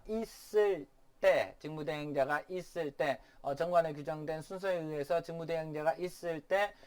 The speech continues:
법원에 대한 특별대리인 청구는 인정되지 않습니다. 왜냐하면 법원이 지정하는 특별대리인은 최후 보충적인 수단이기 때문에 사인 간의, 어, 관계에서, 어, 해결할 수 있으면 그 어떤 조항으로 해결하는 것이,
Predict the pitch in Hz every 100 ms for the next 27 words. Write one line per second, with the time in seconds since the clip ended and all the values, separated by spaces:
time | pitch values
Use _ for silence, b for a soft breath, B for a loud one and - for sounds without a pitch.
0 | B B - 151 170 196 190 165 160 170
1 | 185 185 - 202 - 202 196 175 165 160
2 | 165 160 - 160 143 151 170 180 156 147
3 | 160 165 151 143 135 120 - 127 113 131
4 | 185 196 175 120 b b b - 160 180
5 | 196 196 196 185 - 147 175 170 170 165
6 | - 196 - 185 170 160 160 160 160 -
7 | 254 240 214 - 147 151 - 185 180 -
8 | 160 156 175 180 - - 202 185 139 135
9 | 165 - 180 160 147 175 147 b b -
10 | 208 208 214 214 185 175 175 190 190 185
11 | - 135 131 131 147 165 180 190 180 139
12 | 135 175 156 113 B B B 135 127 170
13 | 202 196 190 180 - 240 220 202 151 127
14 | 147 139 135 160 175 180 175 135 131 156
15 | 143 139 147 151 143 170 165 160 156 151
16 | 135 127 165 196